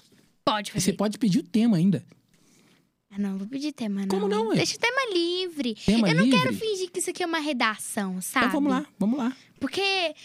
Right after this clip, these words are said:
Speaker 1: quando vai fazer uma redação, toda redação que vai fazer tem tema. Vamos fugir um pouco do tema.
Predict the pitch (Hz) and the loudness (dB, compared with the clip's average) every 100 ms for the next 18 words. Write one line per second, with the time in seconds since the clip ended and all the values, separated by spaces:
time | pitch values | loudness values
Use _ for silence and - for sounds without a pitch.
0 | - 381 415 403 339 320 311 269 262 302 | -12 -6 -4 -4 -4 -4 -4 -2 -2 -4
1 | 349 480 523 466 440 403 415 403 403 403 | -8 -4 -2 0 -2 -2 -6 -4 -4 -4
2 | 523 640 622 571 571 539 311 240 233 440 | -6 0 0 2 0 -2 0 0 -4 -8
3 | 605 370 262 233 311 262 240 - 208 208 | -8 -6 -4 -2 -4 -4 -8 -6 -8 -8
4 | - 214 208 | -6 -4 -2